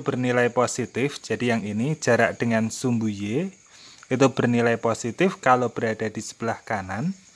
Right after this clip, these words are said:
sedangkan kalau berada di sebelah kiri nanti nilainya negatif.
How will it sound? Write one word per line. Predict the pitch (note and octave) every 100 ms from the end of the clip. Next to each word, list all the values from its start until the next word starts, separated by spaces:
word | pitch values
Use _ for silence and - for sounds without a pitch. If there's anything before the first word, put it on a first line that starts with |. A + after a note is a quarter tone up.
| - - - - - -
sedangkan | - - C#3 G3 G#3+ G3+ F3
kalau | C#3+ C3
berada | C3 B2 A#2+
di | A#2 A2+
sebelah | - B2 A2
kiri | - F3 E3
nanti | D3+ A2 G#2+
nilainya | C3+ A#2 A2 G#2+ A#2+
negatif. | B2 A2 - F#2+ - F#2 - - -